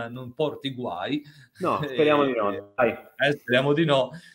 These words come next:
Speaker 1: Eh, ci ha dato un po' di rallentamenti di connessione, ma ne è valsa comunque la pena. Bene,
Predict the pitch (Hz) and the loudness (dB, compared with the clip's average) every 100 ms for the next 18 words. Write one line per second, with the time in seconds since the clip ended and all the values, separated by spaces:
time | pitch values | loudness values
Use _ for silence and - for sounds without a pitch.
0 | _ 110 110 110 - 127 135 131 131 139 | _ -2 0 0 0 2 2 0 -6 -6
1 | 123 131 127 131 131 123 139 131 139 127 | -4 -2 0 0 -2 -4 -6 -8 -12 -12
2 | 131 139 143 - 143 127 120 117 117 113 | -10 -6 -6 -4 -6 -4 -4 -4 -4 0
3 | 117 - 110 117 110 107 110 98 - 85 | -2 -2 -12 -10 -10 -8 -6 -8 -10 -14
4 | 80 _ - - _ _ _ 131 202 196 | -16 _ -20 -20 _ _ _ 8 10 10
5 | 147 - | 6 -4